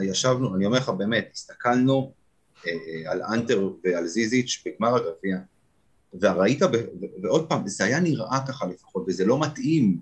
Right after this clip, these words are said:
לא מתאים למה שאנחנו מכירים מהאנטר, כמו שאתה אמרת. פשוט היה נראה כאילו לא אכפת לו. שחקנים עברו אותו בתוך הצבע, לקחו אותו לטיולים עם הגב לסל, מה שזיזיץ' הצליח לעצור, האנטר לא.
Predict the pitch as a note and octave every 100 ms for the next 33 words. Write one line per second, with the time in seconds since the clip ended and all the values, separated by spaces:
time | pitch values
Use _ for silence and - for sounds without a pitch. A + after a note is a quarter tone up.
0 | - G2+ A2+ A2+ B2+ A#2+ G#2 A2+ B2 G2+
1 | F#2+ F#2+ G#2+ G2+ A2+ A2 - A#2 A#2+ -
2 | A2+ A2+ A#2 - - _ - F3 F#3+ F#3+
3 | C3 G#2+ - _ - - A#2+ A#2+ A2+ G#2+
4 | - _ _ _ _ _ _ _ _ _
5 | _ _ _ _ B2+ D#3+ - - F3+ A2
6 | D#2+ - - - _ _ _ _ - -
7 | - A#2 C#3+ D#3 C#3 G#2+ A#2 C#3 D3+ D3+
8 | E3 F3 - _ _ _ _ G3 - D#3+
9 | D#3 F#3+ E3+ D3+ C3+ C#3+ C#3+ _ - G#2+
10 | - E3 E3 F#3 F3 C3+ B2+ A#2+ A#2+ D#3
11 | C3+ F#2+ B2 C3 C3+ C3+ F#2 F#2 B2 -
12 | A2 E3+ F#3+ F#3+ - - D#3+ E3+ A2+ F#2
13 | - A#2 A#2+ - D#3+ F#3+ D#3+ C#3 G3